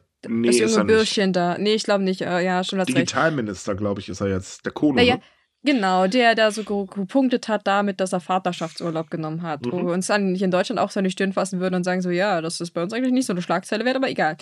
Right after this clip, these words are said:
Speaker 1: Jedenfalls, der ist ja eigentlich auch ein Sohnemann von einem Premierminister und ich meine, den, der wird auch immer wieder als zukünftiger Premierministerkandidat gehandelt, einfach nur, weil er die Verbindungen schon hat.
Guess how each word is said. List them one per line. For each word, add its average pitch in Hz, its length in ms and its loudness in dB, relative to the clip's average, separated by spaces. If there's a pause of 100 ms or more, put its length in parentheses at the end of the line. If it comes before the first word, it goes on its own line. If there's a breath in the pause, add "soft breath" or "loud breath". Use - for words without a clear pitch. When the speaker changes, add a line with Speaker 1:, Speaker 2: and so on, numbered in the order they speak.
(300 loud breath)
Speaker 1:
Jedenfalls, 247 480 0 (180 loud breath)
der 202 400 4
ist 247 140 2
ja 233 80 2
eigentlich 277 280 -2
auch 381 160 0
ein 320 100 6
Sohnemann 190 420 2
von 180 160 -2
einem 180 100 -2
Premierminister 190 920 0
und 233 200 -2
ich 226 120 -6
meine, 202 240 0
den, 208 580 -4
der 214 440 0 (520)
wird 226 380 -2
auch 294 320 0 (240)
immer 220 300 0
wieder 214 240 0
als - 400 -4
zukünftiger 214 640 -6
Premierministerkandidat 208 1120 -4
gehandelt, 247 400 -2
einfach 190 320 -2
nur, 208 220 -4
weil 202 160 4
er - 100 0
die 214 100 -4
Verbindungen 240 520 -2
schon 147 180 -8
hat. 143 160 -8